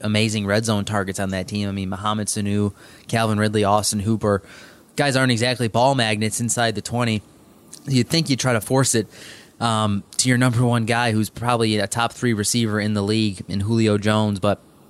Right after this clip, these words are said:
I think that's gonna change this year. I think this Falcons team, um, needs to find a little more success on the offensive side of the ball, and I think that'll come with getting the ball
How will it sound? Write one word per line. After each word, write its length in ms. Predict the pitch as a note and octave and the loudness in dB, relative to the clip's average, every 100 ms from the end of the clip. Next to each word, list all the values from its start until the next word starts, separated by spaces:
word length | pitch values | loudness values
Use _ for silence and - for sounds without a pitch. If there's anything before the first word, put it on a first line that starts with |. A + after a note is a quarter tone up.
| - - | -20 -4
I 120 | C#3 | 0
think 180 | C#3+ E3+ | 2 2
that's 160 | C3 - | 0 0
gonna 160 | A#2+ | 0
change 340 | G2+ A2 G#2 G2 | 0 0 0 0
this 220 | G2 - | -2 -2
year. 140 | G2+ | 0
I 80 | G2 | 0
think 180 | G2 A#2 | -2 -4
this 160 | G#2 - | -4 0
Falcons 400 | G#2+ G2+ G#2 G2+ | 0 0 -4 -4
team, 320 | A2 G#2 G2+ - - - | -2 0 -2 -8 -20 -10
um, 420 | - G2+ G2 F#2 E2+ - - | -2 0 0 -2 -6 -18 -18
needs 340 | - A#2 B2 A2 | -4 2 2 2
to 60 | A#2 | -2
find 220 | A#2 A2+ | 2 2
a 60 | |
little 160 | A2+ A#2 | 2 2
more 180 | A2 G#2+ | 2 0
success 480 | A2 - B2+ A2+ A#2+ | -2 -2 0 0 0
on 80 | |
the 80 | A2 | 0
offensive 420 | G#2+ G#2+ A2+ G#2 | 0 0 -2 -6
side 200 | F#2+ A2+ | -2 0
of 80 | G#2+ | 0
the 60 | G#2 | 0
ball, 260 | G2+ G2+ | 0 2
and 80 | G#2 | 2
I 40 | G2 | -2
think 180 | G#2+ | -4
that'll 220 | G#2+ G#2 G#2 | -2 -2 -2
come 260 | - A2 | -4 -4
with 200 | G#2 F#2 | -4 -4
getting 200 | - A2 | -4 -2
the 80 | A2 | -2
ball 380 | F#2+ G2 G2 | 0 2 2